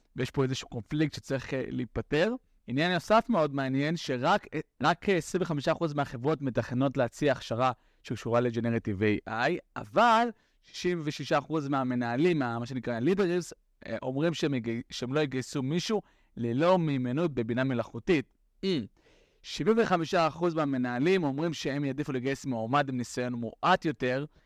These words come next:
עם מיומנות של איי איי, על פני מועמד מנוסה יותר ללא המיומנות הזאת. דבר נוסף, חמישים וחמש,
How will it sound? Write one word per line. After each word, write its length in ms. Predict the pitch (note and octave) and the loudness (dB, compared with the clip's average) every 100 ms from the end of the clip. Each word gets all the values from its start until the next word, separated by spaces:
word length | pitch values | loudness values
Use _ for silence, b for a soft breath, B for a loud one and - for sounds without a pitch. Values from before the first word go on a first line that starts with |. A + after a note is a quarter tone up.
| _ - | _ -4
עם 140 | D3+ | 0
מיומנות 440 | C#3 B2 A#2+ C3 | 0 0 0 -2
של 140 | - A2 | -2 -2
איי 160 | A#2 - | -2 0
איי, 300 | D3+ F#3+ B2 | 2 2 0
על 80 | B2+ | -4
פני 140 | - D3+ | -4 -2
מועמד 560 | D3 A#2+ B2+ D3 D3+ D3 - | 0 -2 0 0 0 -6 -6
מנוסה 380 | B2+ A#2+ A2+ G3 | -6 -4 -2 -2
יותר 280 | G#3 F3+ D3 | 0 0 0
ללא 420 | A#2+ B2 C#3+ F#3 | -2 -2 2 4
המיומנות 440 | E3 B2 A2 G#2 | 4 2 0 -2
הזאת. 260 | G2+ F#2+ - F2 - _ _ - | -2 -4 -4 -10 -14 _ _ -4
דבר 180 | B2 D3+ | 2 2
נוסף, 360 | C#3+ F#3+ G#3+ - | 4 4 4 4
חמישים 420 | - C3+ G3 F3+ | -4 -2 0 0
וחמש, 400 | - D3 C3 | 0 -2 -2